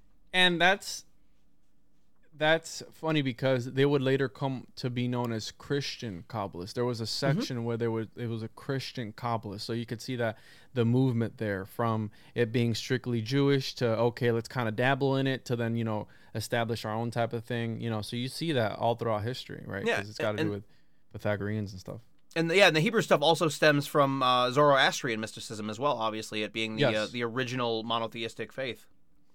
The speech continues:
Speaker 1: And I don't know, did we, uh, did, did you plug your shit at the beginning of the episode, bro?
Speaker 2: I did not, no.
Speaker 1: You can plug your stuff now. Sorry.
Speaker 2: I can plug my stuff now.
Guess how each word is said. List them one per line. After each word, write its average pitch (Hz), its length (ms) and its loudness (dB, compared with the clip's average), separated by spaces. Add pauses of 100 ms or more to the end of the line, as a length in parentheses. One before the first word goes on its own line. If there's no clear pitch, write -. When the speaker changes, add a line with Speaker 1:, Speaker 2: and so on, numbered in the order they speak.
(180)
Speaker 1:
And 131 140 2
I 160 40 8
don't 180 120 6
know, 175 100 6
did 147 160 6
we, 190 260 2
uh, 139 100 4
did, 139 260 0
did 131 120 2
you 185 80 -2
plug 185 220 2
your 180 80 2
shit 180 140 -2
at 175 60 -4
the 160 40 -6
beginning 143 240 -2
of 147 80 0
the 127 60 2
episode, 156 280 -4
bro? 170 160 -8 (160)
Speaker 2:
I 160 120 4
did 156 120 2
not, 123 220 6
no. 110 200 -2 (420)
Speaker 1:
You 123 80 -6
can 123 100 -2
plug 117 160 0
your 110 100 -2
stuff 101 240 -8
now. 101 180 -8 (200)
Sorry. 104 120 -4
Speaker 2:
I 101 40 -8
can 101 60 -10
plug 104 180 -6
my 95 60 -8
stuff 95 180 -12
now. 95 160 -4